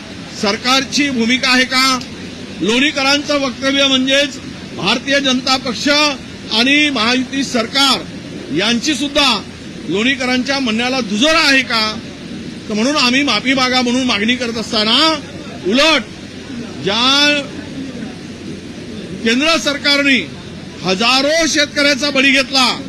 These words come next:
मोदींच्या नेतृत्वातील, त्यांना येऊ दिलं नाही, आंदोलन करू दिलं नाही हरियाणा, पंजाबमधल्या शेतकऱ्यांना, ते आम्हाला म्हणतायत की देशद्रोही आहे. म्हणजे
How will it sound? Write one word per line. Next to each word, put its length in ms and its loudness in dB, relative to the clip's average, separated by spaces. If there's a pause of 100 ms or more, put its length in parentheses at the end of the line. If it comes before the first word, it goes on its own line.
(400)
मोदींच्या 540 2
नेतृत्वातील, 960 0 (1120)
त्यांना 260 2
येऊ 260 4
दिलं 220 2
नाही, 140 4
आंदोलन 480 2
करू 220 -2
दिलं 160 2
नाही 160 2
हरियाणा, 420 2
पंजाबमधल्या 560 0
शेतकऱ्यांना, 680 -2 (480)
ते 140 4 (1080)
आम्हाला 380 2
म्हणतायत 340 2
की 120 -4
देशद्रोही 500 2
आहे. 140 0
म्हणजे 1300 0